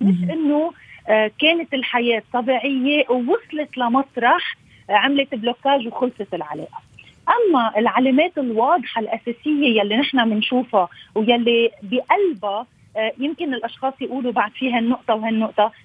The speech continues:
Speaker 1: باقي النقاط رح تكون كلها داخل العناوين العريضة اللي رح نقولها. أولًا غياب الحوار، ثانيًا غياب العلاقة الجنسية، ثالثًا ال-،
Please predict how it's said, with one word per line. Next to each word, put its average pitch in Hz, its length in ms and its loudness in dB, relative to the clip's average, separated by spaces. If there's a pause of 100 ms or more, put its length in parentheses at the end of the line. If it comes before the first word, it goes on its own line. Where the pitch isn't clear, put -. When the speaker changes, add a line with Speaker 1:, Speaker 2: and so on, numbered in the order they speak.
(140)
Speaker 1:
باقي 311 380 0
النقاط 277 540 0
رح 262 180 -4
تكون 294 280 -2
كلها 320 320 2
داخل 269 540 -2
العناوين 226 520 -2
العريضة 208 480 0
اللي 185 140 -2
رح 202 200 -2
نقولها. 185 440 0 (360)
أولًا 254 500 0 (300)
غياب 240 320 -2
الحوار، 202 680 -4 (720)
ثانيًا 277 480 -2 (440)
غياب 233 540 0
العلاقة 226 480 -2
الجنسية، 220 840 -4 (720)
ثالثًا 277 640 -2 (600)
ال-، 247 160 -12